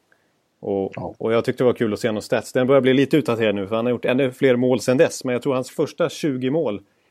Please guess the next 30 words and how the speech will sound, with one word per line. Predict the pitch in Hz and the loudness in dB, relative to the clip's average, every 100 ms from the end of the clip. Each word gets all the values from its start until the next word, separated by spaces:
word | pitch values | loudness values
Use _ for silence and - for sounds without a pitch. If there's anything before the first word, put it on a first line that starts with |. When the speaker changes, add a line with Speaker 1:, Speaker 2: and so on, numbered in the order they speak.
| _ _ _ _ | _ _ _ _
Speaker 1:
hade | 127 120 117 | -4 -4 -2
han, | 120 120 | -4 -6
eh, | 233 98 - - | -10 -12 -12 -10
om | 139 135 | -4 -2
man, | 135 | 0
om | |
man | 139 | 0
räknar | 139 - | 0 0
hans | 139 | -4
första | 143 - 120 | -4 -6 -4
tjugo | 120 113 | -4 -4
mål, | 127 107 101 | -4 -4 -6
så | 131 | -6
antalet, | 127 127 - 135 131 131 - - 175 | -4 -4 -4 -2 -2 -2 -6 -12 -8
tiden | - 190 160 131 117 | -2 0 0 -2 -4
som | - 120 | -8 -6
pucken | 151 151 127 107 | -4 -4 -6 -6
hade | 117 | -6
legat | 117 113 104 | -4 -4 -4
på | 113 110 - | -8 -10 -8
bladet | 123 175 139 95 - | 0 2 2 -2 -8
under | - 117 110 | -8 -6 -4
de | 110 | -2
målen, | 143 101 85 | -2 -2 -6
ska | 98 | -12
jag | |
säga, | 95 82 - | -14 -10 -8
var | 120 | -2
tjugoen | 143 147 | 0 0
sekunder. | 139 135 156 95 | -2 -4 -4 -4